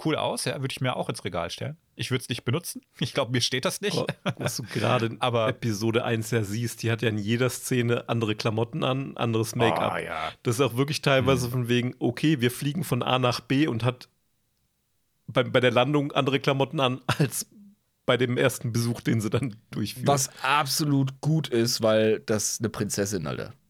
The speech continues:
Speaker 2: Ja.
Speaker 3: Eine Königin
Speaker 1: Und,
Speaker 3: sogar.
Speaker 1: Alter, Hyperraumsprünge dauern Tage, teilweise
Speaker 3: Ja.
Speaker 1: Wochen.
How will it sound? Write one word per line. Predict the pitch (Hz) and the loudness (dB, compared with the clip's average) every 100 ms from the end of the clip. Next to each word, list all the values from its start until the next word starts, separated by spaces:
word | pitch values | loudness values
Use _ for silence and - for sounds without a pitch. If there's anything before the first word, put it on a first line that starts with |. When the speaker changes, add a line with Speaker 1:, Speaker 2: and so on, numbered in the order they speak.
| - | -10
Speaker 2:
Ja. | - - | -10 -6
Speaker 3:
Eine | 117 | -2
Königin | 127 156 165 110 | 2 4 4 2
Speaker 1:
Und, | 82 | 0
Speaker 3:
sogar. | 110 | 0
Speaker 1:
Alter, | 135 120 104 - | 0 0 -2 -4
Hyperraumsprünge | 120 139 131 104 92 - 110 104 | -4 -2 0 -2 -4 -6 -4 -2
dauern | 101 101 98 | -2 -2 -6
Tage, | 110 104 117 104 80 | -8 -4 -4 -4 -6
teilweise | - 90 82 85 - | -8 -8 -6 -6 -2
Speaker 3:
Ja. | 95 98 | 0 0
Speaker 1:
Wochen. | - | -2